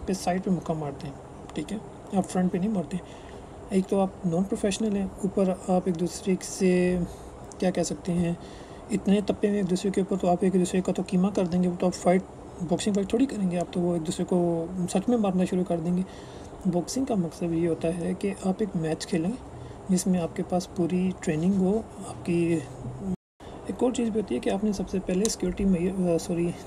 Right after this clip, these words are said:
protective measures क्या लिए हैं। आपने gum shield use की है अपने मुँह, अ, मुँह में, नहीं तो अनस अली आपको मुक्का मारेगा, आपके दांत टूट जाएंगे। butt साहब अनस को मुक्का मारेंगे तो भट्ट साहब के दांत टूट, अन-, अनस साहब के दांत टूट जाएंगे। तो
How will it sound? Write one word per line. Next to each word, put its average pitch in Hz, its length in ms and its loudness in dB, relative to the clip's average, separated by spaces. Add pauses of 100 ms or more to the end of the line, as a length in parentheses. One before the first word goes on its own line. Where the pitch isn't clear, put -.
(180)
protective 190 520 2
measures 170 320 2
क्या 165 140 0
लिए 151 120 -2
हैं। 165 220 -6
आपने 185 540 2 (380)
gum 175 200 6
shield 185 240 4
use 180 240 2
की 165 100 -2
है 185 100 2
अपने 226 200 0
मुँह, 190 200 4
अ, 175 440 0 (240)
मुँह 175 180 6
में, 185 200 6 (300)
नहीं 180 100 6
तो 175 340 4
अनस 175 340 2
अली 170 120 2
आपको 160 200 0
मुक्का 190 240 6
मारेगा, 185 360 4
आपके - 360 0
दांत 190 220 4
टूट 190 140 4
जाएंगे। 180 480 4 (340)
butt 175 240 4
साहब 165 320 0
अनस 165 200 0
को 208 100 0
मुक्का 190 200 2
मारेंगे 180 380 4
तो 156 100 -2
भट्ट 143 200 -2
साहब - 160 -6
के 208 60 0
दांत 185 340 2
टूट, 180 160 2 (420)
अन-, 175 240 2
अनस 185 240 2
साहब 190 120 -4
के - 80 0
दांत 175 300 0
टूट 180 160 4
जाएंगे। 175 320 0 (640)
तो 233 120 0